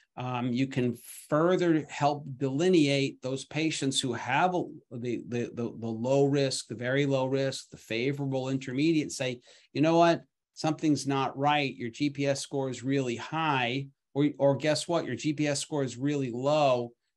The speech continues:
You are really well suited for surveillance, or you're better suited based upon your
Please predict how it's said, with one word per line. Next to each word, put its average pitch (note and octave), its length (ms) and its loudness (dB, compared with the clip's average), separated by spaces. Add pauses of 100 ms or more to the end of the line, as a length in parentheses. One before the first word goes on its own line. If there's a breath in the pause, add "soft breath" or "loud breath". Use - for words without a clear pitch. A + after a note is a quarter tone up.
(120)
You C#3 220 2
are D#3 220 6
really E3 500 2
well C3+ 280 -2
suited D3 420 -4
for C#3+ 160 -8
surveillance, C#3 760 0
or B2+ 160 -6
you're B2 240 -4 (460)
better C#3 240 2
suited B2+ 560 -2 (680)
based C3 300 -2
upon B2+ 320 -2
your A2+ 300 -2